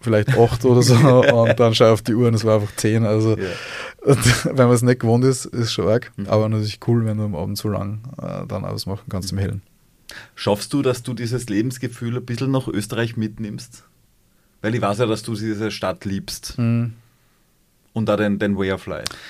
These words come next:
Speaker 1: Ich muss sagen, für mich ist schon immer was Besonderes dort. Also auch das Essen, also ich genieße jedes Mal wieder,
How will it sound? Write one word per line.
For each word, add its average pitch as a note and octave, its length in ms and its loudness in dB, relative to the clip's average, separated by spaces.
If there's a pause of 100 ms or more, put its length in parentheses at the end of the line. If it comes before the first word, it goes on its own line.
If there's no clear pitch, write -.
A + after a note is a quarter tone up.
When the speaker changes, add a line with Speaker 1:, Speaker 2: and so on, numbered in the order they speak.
(1600)
Speaker 1:
Ich D3 80 2
muss D3+ 180 6
sagen, C#3+ 220 4
für - 80 0
mich D3 140 4
ist C#3+ 80 -2
schon B2 180 2
immer C3 160 2
was A#2+ 140 0
Besonderes C3 540 0
dort. B2+ 220 0
Also G#2+ 220 0
auch A2 480 2 (720)
das A2+ 180 -8
Essen, A#2 600 0
also A2 180 0
ich G#2+ 60 -6
genieße A#2+ 500 2
jedes A#2+ 220 4
Mal B2 120 4
wieder, B2+ 360 4